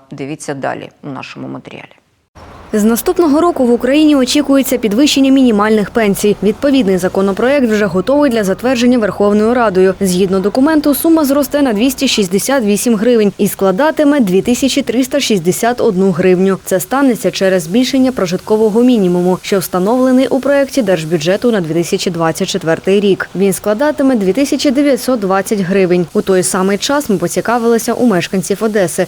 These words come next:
Speaker 2: чи вистачає розміру їхніх пенсій на основні життєві потреби, на що здебільшого витрачають, а також яка б сума була б більш комфортною.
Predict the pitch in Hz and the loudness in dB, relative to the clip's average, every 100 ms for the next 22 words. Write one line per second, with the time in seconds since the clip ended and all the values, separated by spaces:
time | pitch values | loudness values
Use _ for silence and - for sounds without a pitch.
0 | - 240 247 262 294 - 196 165 160 180 | -2 0 0 0 -4 -4 -2 0 0 0
1 | 180 175 175 170 180 - 165 226 247 247 | -2 -2 -2 -2 -2 -4 -6 -2 0 2
2 | 269 240 180 175 180 175 233 202 185 185 | 2 0 0 -2 -4 0 0 0 -2 0
3 | 180 180 240 247 196 180 - 202 175 - | 0 0 -2 -2 0 -2 -2 -2 -2 -2
4 | 180 156 165 170 - 190 185 175 175 170 | -2 -2 -2 -2 -2 -2 0 0 -2 -4
5 | - 226 269 254 170 285 247 233 240 262 | -2 0 0 -2 -4 -4 -4 -2 -2 0
6 | 202 - 185 - 226 262 226 220 233 240 | -2 -2 -4 -2 0 2 2 2 2 0
7 | 202 175 196 - 190 170 170 180 - 170 | -2 0 0 0 -4 -4 0 -2 0 -4
8 | 165 | -4